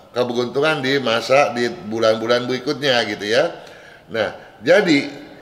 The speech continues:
penurunan yang sedikit ini sebetulnya mudah distabilkan.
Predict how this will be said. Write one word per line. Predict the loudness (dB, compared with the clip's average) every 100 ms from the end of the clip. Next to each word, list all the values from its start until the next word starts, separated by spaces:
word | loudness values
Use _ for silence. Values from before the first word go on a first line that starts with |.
| -4
penurunan | -2 0 2 2 2 0
yang | -2 -4
sedikit | -6 -6 -6 -6 -6
ini | -8 -6 -6 -4 -6
sebetulnya | -6 -6 -4 -2 -2
mudah | -2 0 0
distabilkan. | 0 -4 -4 -4 -4 -6 -2 0 0 -2 -8 -18